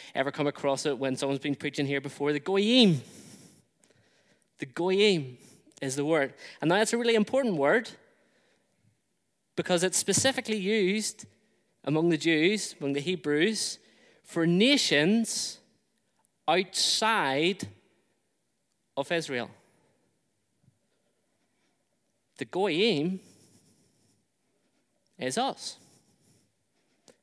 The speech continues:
non-Israelites. And what the psalmist is saying here is actually quite shocking when we realize what is being said.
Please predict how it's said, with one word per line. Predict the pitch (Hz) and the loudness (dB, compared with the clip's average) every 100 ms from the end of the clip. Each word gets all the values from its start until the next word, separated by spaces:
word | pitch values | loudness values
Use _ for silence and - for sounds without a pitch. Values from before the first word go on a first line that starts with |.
| - | -8
non-Israelites. | 139 185 233 226 190 - _ _ _ _ _ - 185 214 185 123 - - - _ _ _ _ _ _ _ _ _ _ _ _ _ _ _ _ _ _ - - | -2 0 2 0 -4 -14 _ _ _ _ _ -6 -2 -2 -2 -4 -6 -10 -10 _ _ _ _ _ _ _ _ _ _ _ _ _ _ _ _ _ _ -20 -4
And | 165 | 0
what | 214 254 | 0 2
the | |
psalmist | 196 202 190 185 170 | 2 4 2 0 0
is | 135 | -2
saying | - 208 | 0 -2
here | 147 123 | -2 -2
is | 170 | -4
actually | 185 160 127 - - _ _ _ _ - | -6 -6 -8 -10 -20 _ _ _ _ -18
quite | - 147 147 | -8 -8 -6
shocking | - 175 - 151 135 | -2 -2 0 0 2
when | 131 | 0
we | 127 120 | 0 -4
realize | 123 143 202 175 127 135 143 | -6 -2 0 0 -2 -2 -4
what | 139 135 | -6 -4
is | 135 123 | -6 -6
being | 131 127 120 | -6 -6 -4
said. | - 175 175 | -4 -2 -4